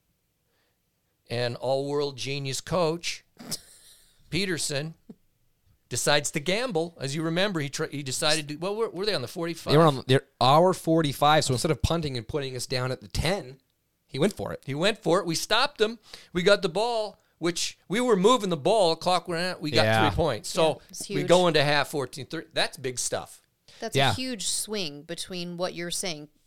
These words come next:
Speaker 3: either twenty-one to three
Speaker 1: Yes, uh, exactly.
Speaker 3: or fourteen thirteen.
Speaker 1: At half.
Speaker 2: Uh-huh.
Speaker 3: I
Speaker 2: And
Speaker 3: mean, huge.
Speaker 2: and
Speaker 3: And then the
Speaker 2: yep.
Speaker 3: momentum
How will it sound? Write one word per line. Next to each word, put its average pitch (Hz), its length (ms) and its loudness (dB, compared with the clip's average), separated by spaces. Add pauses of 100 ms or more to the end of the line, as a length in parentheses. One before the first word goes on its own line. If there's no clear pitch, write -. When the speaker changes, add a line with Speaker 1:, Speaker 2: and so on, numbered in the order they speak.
(160)
Speaker 3:
either 185 260 -10
twenty-one 247 580 -6
to 247 60 -2
three 214 420 -6
Speaker 1:
Yes, 277 440 -2
uh, 147 80 -8 (100)
exactly. 175 800 -6
Speaker 3:
or 202 180 -4
fourteen 220 760 -6
thirteen. 175 600 -8 (180)
Speaker 1:
At 113 100 -10
half. 107 240 -6
Speaker 2:
Uh-huh. 98 100 -6 (100)
Speaker 3:
I 208 80 2
Speaker 2:
And - 60 2
Speaker 3:
mean, 185 320 -6
huge. 269 760 0
Speaker 2:
and 208 140 0
Speaker 3:
And 214 80 -2
then 226 100 2
the 226 100 -2
Speaker 2:
yep. 220 140 2
Speaker 3:
momentum 220 640 -2